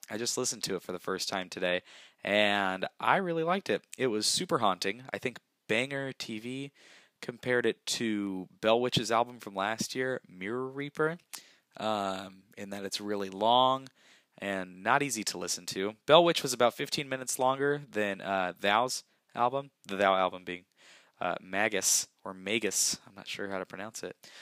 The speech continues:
Um, but yeah, pretty haunting stuff. It's,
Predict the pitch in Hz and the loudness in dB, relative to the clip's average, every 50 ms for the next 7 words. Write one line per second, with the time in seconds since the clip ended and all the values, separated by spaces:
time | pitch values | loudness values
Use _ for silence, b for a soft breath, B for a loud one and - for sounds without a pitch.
0 | B B B B B - 113 120 120 117 110 104 98 90 87 87 90 - _ _ | B B B B B 2 4 6 6 6 6 4 2 -2 -4 -8 -14 -20 _ _
1 | _ _ _ _ _ _ _ _ _ - - - _ _ _ - 175 180 214 226 | _ _ _ _ _ _ _ _ _ 0 0 0 _ _ _ 2 2 2 2 0
2 | 202 - _ _ - - _ - - - - 190 202 190 190 185 175 170 160 156 | -4 -6 _ _ -20 -20 _ -18 -12 -6 -4 -2 0 0 0 0 0 0 -2 -2
3 | - 135 107 - - - - 104 101 113 - - _ B B B B B B B | -4 -8 -6 -4 -4 -2 2 2 2 2 0 -4 _ B B B B B B B
4 | - 104 107 - - - - - - | -2 0 2 2 2 2 2 2 -2